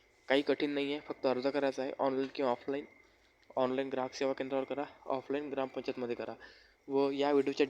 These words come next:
डिस्क्रिप्शन बॉक्समध्ये माहिती एक वेळा वाचून घ्या. डिस्क्रिप्शनमध्ये मी सर्व टाकलेले अटी शर्ती सोपी आहे. अटी शर्ती महाराष्ट्राचे नागरिक आहे, एवढं काही कठीण नाही आहे.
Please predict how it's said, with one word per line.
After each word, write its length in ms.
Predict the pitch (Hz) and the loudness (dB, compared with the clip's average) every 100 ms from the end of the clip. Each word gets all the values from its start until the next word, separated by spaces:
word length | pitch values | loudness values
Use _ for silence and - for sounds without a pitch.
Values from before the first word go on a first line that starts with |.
| 127 | 0
डिस्क्रिप्शन 480 | - - 156 160 | -6 -4 -2 0
बॉक्समध्ये 360 | 147 143 151 151 | -2 -2 -2 0
माहिती 240 | 139 135 | 0 0
एक 100 | 139 | 0
वेळा 120 | 139 143 | 2 4
वाचून 340 | 127 - 156 | 2 0 -2
घ्या. 120 | 139 165 - - - - | -4 -4 -14 -20 -20 -4
डिस्क्रिप्शनमध्ये 640 | 135 127 160 156 160 151 151 | -2 0 0 2 2 2 2
मी 60 | |
सर्व 200 | 151 151 | 0 2
टाकलेले 460 | 151 131 139 143 147 | 2 2 2 2 4
अटी 240 | 135 - | 2 0
शर्ती 380 | 147 151 - 160 202 - _ _ _ - - | 0 0 0 -6 -6 -18 _ _ _ -14 4
सोपी 300 | 151 165 165 | 4 6 2
आहे. 140 | 147 - | 2 0
अटी 200 | 139 156 | 0 0
शर्ती 280 | - 147 156 | -2 -6 -4
महाराष्ट्राचे 420 | 151 143 - 151 | -4 -4 -2 -4
नागरिक 360 | 147 139 143 143 | -4 -6 -4 -4
आहे, 180 | 143 | -2
एवढं 160 | 135 131 | 0 -2
काही 120 | 139 | -2
कठीण 260 | 135 135 139 | -4 -6 -4
नाही 240 | 135 | -4
आहे. 60 | 139 | -4